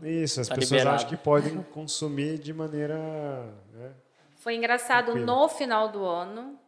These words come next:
Speaker 3: que eu vim numa consulta do Rafa, até gravar, a última vez que nós gravamos, e eu fiquei sem ingerir açúcar,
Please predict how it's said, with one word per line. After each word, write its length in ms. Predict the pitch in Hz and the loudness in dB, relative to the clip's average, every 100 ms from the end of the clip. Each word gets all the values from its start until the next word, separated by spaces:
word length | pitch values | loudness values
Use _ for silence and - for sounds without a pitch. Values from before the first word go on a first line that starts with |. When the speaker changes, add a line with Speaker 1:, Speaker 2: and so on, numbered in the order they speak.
| _ | _
Speaker 3:
que 180 | - 202 | -10 -8
eu 100 | 196 | -8
vim 220 | 190 196 | -8 -10
numa 220 | 214 208 | -8 -10
consulta 500 | 196 196 196 190 196 | -10 -12 -10 -12 -12
do 140 | 185 190 | -16 -16
Rafa, 680 | 175 165 175 - - 233 240 _ _ _ _ | -12 -10 -12 -14 -16 -16 -16 _ _ _ _
até 220 | - 196 | -10 -6
gravar, 420 | 196 196 190 175 185 | -2 -2 -2 -2 -2
a 40 | |
última 180 | 190 196 | -4 -12
vez 140 | 180 | -12
que 80 | - | -12
nós 140 | 185 180 | -14 -10
gravamos, 520 | 185 180 180 202 220 - _ _ _ _ _ - | -10 -10 -12 -14 -14 -16 _ _ _ _ _ 0
e 80 | |
eu 80 | 226 | 0
fiquei 200 | 233 269 | 0 -4
sem 220 | 254 254 | -4 -4
ingerir 260 | 247 247 247 | -2 0 2
açúcar, 640 | 285 - 226 196 - 175 | 2 0 -4 -8 -8 -10